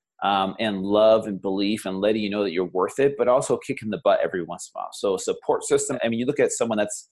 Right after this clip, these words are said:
you know, struggling with alcohol addiction, for example, if they try and willpower their way through it, how many people are successful at that?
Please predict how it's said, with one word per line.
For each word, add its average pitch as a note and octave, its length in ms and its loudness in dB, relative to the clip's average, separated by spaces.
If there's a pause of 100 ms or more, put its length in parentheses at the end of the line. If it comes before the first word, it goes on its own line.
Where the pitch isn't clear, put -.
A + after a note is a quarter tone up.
(120)
you A2+ 80 -2
know, F#2+ 40 0
struggling A2 460 -2
with F#2+ 240 0
alcohol G#2 320 -2
addiction, E2+ 340 -4
for C#2 120 -8
example, - 400 -8
if A2+ 100 -2
they D#3+ 80 6
try E3 180 -2
and A#2 120 -2
willpower A#2+ 340 2
their A2+ 80 2
way A2 160 2
through A2+ 300 0
it, - 200 2
how - 140 -4
many D3 160 -2
people A#2+ 240 2
are G#2+ 80 2
successful - 460 -6
at D2+ 100 -6
that? - 140 -2